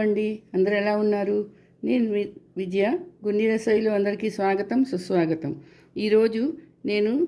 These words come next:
అందరూ ఇష్టపడే, పిల్లలకైతే చాలా ఇష్టంగా ఉన్నది నూక బంగాళదుంపతో చేసిన రెసిపీ చెప్తాను. చాలా వేగం అయిపోతుంది ఇది. చాలా, చాలా క్రిస్పీగా ఉంటుంది, చాలా బాగుంటుంది. పార్టీలోకి, పిల్లల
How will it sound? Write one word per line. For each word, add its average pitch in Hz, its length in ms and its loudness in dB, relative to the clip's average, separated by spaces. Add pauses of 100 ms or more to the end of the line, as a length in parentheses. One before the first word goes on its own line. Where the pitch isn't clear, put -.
(260)
అందరూ 214 280 2 (120)
ఇష్టపడే, 202 460 -2 (380)
పిల్లలకైతే 214 540 0 (140)
చాలా 208 280 0 (100)
ఇష్టంగా 202 380 0 (120)
ఉన్నది 190 280 2 (460)
నూక 208 260 -2 (440)
బంగాళదుంపతో 196 760 0
చేసిన 180 260 -2 (100)
రెసిపీ 185 400 -6
చెప్తాను. 185 420 2 (460)
చాలా 214 180 2 (100)
వేగం 220 340 2
అయిపోతుంది 214 540 -4
ఇది. 220 140 0 (580)
చాలా, 220 220 2 (140)
చాలా 220 140 0 (280)
క్రిస్పీగా 226 520 -4 (120)
ఉంటుంది, 208 320 0 (160)
చాలా 202 260 2
బాగుంటుంది. 202 540 0 (400)
పార్టీలోకి, 208 640 -2 (120)
పిల్లల 202 220 2